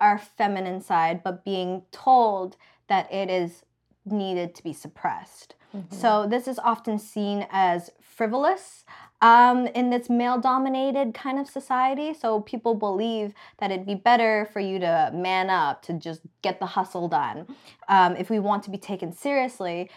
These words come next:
Speaker 1: and leave our feminine in the side door, which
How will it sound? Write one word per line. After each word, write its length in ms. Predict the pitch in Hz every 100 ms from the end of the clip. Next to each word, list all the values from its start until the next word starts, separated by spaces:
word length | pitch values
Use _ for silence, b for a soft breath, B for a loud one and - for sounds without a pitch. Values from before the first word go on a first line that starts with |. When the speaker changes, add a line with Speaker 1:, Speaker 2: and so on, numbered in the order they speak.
| b
Speaker 1:
and 220 | 208 208
leave 200 | 240 277 262
our 100 | 262
feminine 720 | 208 226 214 190 185 185 -
in 120 | 202
the 60 | 208
side 340 | 226 233 233
door, 300 | 311 330 220
which 320 | 202 202 -